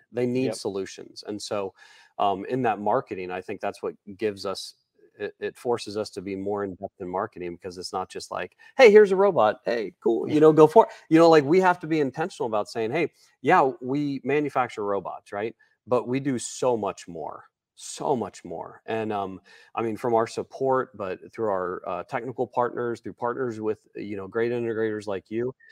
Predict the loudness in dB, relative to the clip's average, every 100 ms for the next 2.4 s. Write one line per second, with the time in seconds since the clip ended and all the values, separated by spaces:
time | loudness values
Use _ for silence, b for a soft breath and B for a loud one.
0 | b -8 -6 -2 -2 -2 -4 -2 -4 -4
1 | -4 -6 -6 -6 -10 -10 -6 -2 -2 -4
2 | -10 -8 -6 -6